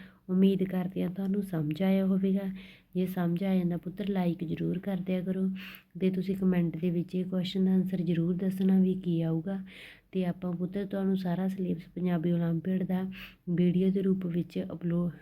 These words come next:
ਅਪਲੋਡ ਕਰਨਾ ਹੈ। ਤੁਸੀਂ ਧਿਆਨ ਦੇ ਨਾਲ ਪੜ੍ਹਨਾ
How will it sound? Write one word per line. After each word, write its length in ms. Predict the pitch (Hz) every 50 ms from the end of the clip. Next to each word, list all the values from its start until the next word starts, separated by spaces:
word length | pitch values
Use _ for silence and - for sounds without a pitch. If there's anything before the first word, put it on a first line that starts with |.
| - - - -
ਅਪਲੋਡ 340 | 170 - 170 170 180 185 208
ਕਰਨਾ 380 | 196 196 185 160 151 160 165
ਹੈ। 180 | 170 170 175 175
ਤੁਸੀਂ 280 | 180 185 175 185 190
ਧਿਆਨ 320 | 190 190 196 196 190 185 170
ਦੇ 120 | 165 170
ਨਾਲ 180 | 165 170 170 165
ਪੜ੍ਹਨਾ 420 | - - 160 147 160 160 185 196